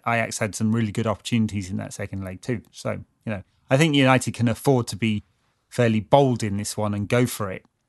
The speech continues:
um, which, which would be, you know, Pogba in the side, but not at the expense of, say, Greenwood, um,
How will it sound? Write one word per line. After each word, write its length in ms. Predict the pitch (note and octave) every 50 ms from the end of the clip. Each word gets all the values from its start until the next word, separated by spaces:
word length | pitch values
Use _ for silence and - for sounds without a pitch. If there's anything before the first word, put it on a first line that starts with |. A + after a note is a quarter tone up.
| _ -
um, 420 | G#2 G#2 G2+ G2+ G2+ G2+ - G2+ A#2+
which, 400 | B2+ C#3 C3+ - - - - - -
which 380 | A#2+ C3 C3 C3 B2+ B2+ - -
would 240 | C3+ C3+ A#2 - -
be, 500 | D3 C3+ C3+ C3+ C3 B2+ B2+ C3 - _ _ _ _ _ _ _ _
you 100 | B2 A#2
know, 140 | A#2 B2+ C3
Pogba 540 | - - - C#3 C3+ A#2 - C3 B2 B2+ -
in 200 | - C3 C3 C3
the 80 | B2
side, 440 | - - D3 C#3 B2 A#2 A2+ A2 -
but 160 | - B2 A#2+ A#2+
not 320 | B2+ C3 B2+ B2+ - _ _ _
at 140 | - B2 B2
the 80 | B2 B2+
expense 340 | B2 - - B2+ B2 A2 -
of, 80 | A#2+
say, 220 | - B2+ A#2+ A#2 - _ _ _ _ _
Greenwood, 480 | - G3 F#3+ D3+ A#2+ G2+ F#2+ F2 - - _ _ _ _ _ _ _ _ _ _ -
um, 400 | G#2 G2+ G2 F#2+ F#2+ F#2+ F2+